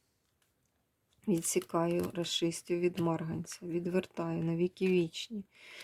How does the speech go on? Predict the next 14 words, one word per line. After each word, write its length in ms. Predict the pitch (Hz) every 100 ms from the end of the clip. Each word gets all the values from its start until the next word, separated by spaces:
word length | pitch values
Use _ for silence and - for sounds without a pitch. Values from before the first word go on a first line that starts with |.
| -
всі 260 | - - 185
злочини, 760 | 180 180 170 165 - 160 160 180 _ _ _ _ _ _ _ _ _ _
що 260 | - - 180
здійснював 760 | 175 175 190 185 190 180 175 175
ворог. 760 | 175 170 160 160 - - - _ _ _ - - -
Так, 260 | - 165 156 -
буде 480 | 170 175 175 165 160
захист, 560 | 165 156 - 160 -
має 320 | 170 170 165 165
бути 380 | 170 165 -
повний, 580 | 160 - 170 160 156 -
іде, 400 | - 175 165 165 -
іде 260 | 160 175
фінансування. 1120 | 165 165 160 160 - 165 175 175 165 160 165